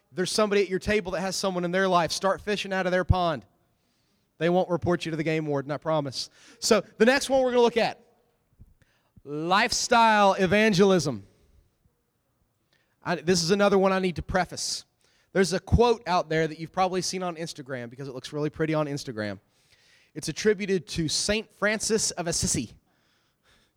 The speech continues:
'cause he was a sissy, because he wouldn't use his words to share the gospel. But he's got this quote that sa-, <laughs> he's got this quote that says, maybe you've heard it before,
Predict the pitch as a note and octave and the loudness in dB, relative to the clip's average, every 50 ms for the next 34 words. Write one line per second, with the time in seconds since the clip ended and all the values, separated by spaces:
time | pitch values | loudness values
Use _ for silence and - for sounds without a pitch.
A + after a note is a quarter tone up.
0 | _ _ _ - D3 C3 D3 D3+ D3 B2+ A#2 G#2+ - - - - - G#2+ - _ | _ _ _ -14 -8 -6 -4 -4 -4 -4 -4 -4 -4 -2 -2 -4 -4 -8 -10 _
1 | _ _ _ _ _ _ _ _ _ _ _ _ _ _ _ _ _ - C#3 B2+ | _ _ _ _ _ _ _ _ _ _ _ _ _ _ _ _ _ -16 -12 -10
2 | B2+ A#2+ C3 C#3+ D#3+ B2 C3+ C3+ B2 A2+ - _ _ _ _ _ _ _ _ C3+ | -8 -6 -6 -6 -6 -4 -6 -6 -8 -8 -12 _ _ _ _ _ _ _ _ -6
3 | C#3 C3+ - C3+ B2 A2 C3 D3 C3 B2 A#2 G2 - - B2 A2+ - C3 A#2+ A2+ | -6 -6 -4 -6 -8 -4 -2 -2 -2 -2 -4 -8 -12 -14 -14 -10 -8 -8 -8 -6
4 | B2 B2+ G#2+ - - G#2+ - _ _ _ _ _ _ _ _ D#3+ D#3+ F#3 D#3+ E3+ | -6 -6 -6 -8 -12 -18 -20 _ _ _ _ _ _ _ _ -2 0 0 2 2
5 | A3 G#3 - G#3 G3 - - - _ - - A3 A#3 A#3 A3 - F3 D#3 - - | 2 2 2 0 -2 -2 -4 -6 _ -2 2 4 4 4 4 2 -2 -4 -2 0
6 | F#3 F3+ - - - - A3 - - - _ _ _ - C4 - _ - - - | 0 0 -2 -4 -4 -6 -6 -6 -8 -14 _ _ _ -20 -20 -20 _ -6 -6 -6
7 | - - - - - - A#3 - _ - A3+ G#3+ - A#3+ A#3 A#3+ G#3+ G3 - - | -6 -10 -14 -18 -20 -20 -20 -14 _ -2 -2 2 4 2 2 2 0 -4 0 2
8 | - A3 A#3 A#3+ - F#3+ F3 - - G3 F#3 F3 F3+ F3 - - - - _ _ | 4 4 6 4 2 0 -4 0 2 2 4 4 2 2 0 -4 -8 -12 _ _
9 | _ _ _ _ _ _ _ _ _ _ _ _ - E3 G3 F3 G3+ F#3+ C3+ D3 | _ _ _ _ _ _ _ _ _ _ _ _ -2 -2 -2 -2 -2 -4 -2 0
10 | F#3+ F#3+ E3+ D#3+ D#3+ - C#3+ D#3 C#3 | 0 0 -2 -4 -8 -8 -6 -6 -6